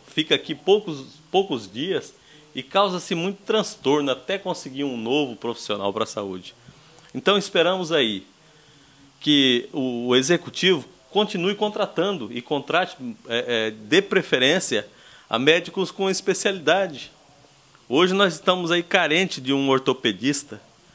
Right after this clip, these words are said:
Então, quando se abre uma consulta, tem cinquenta pessoas esperando. Tem uma consulta, mas tem cinquenta pessoas esperando.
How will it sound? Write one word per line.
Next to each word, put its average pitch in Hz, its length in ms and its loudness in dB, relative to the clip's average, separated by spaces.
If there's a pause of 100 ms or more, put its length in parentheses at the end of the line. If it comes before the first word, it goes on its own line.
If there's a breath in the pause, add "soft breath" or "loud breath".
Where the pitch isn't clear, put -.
(440 soft breath)
Então, 147 160 2
quando 180 240 0
se 147 200 2
abre 135 260 2
uma 131 160 2
consulta, 120 760 -4 (540 soft breath)
tem 170 180 2
cinquenta 202 640 0
pessoas 151 480 2
esperando. 92 460 0
Tem 160 120 4
uma 185 200 0
consulta, 202 500 -2
mas 196 180 -2
tem 196 140 -2
cinquenta 185 520 -2
pessoas 160 360 -4
esperando. 104 360 -4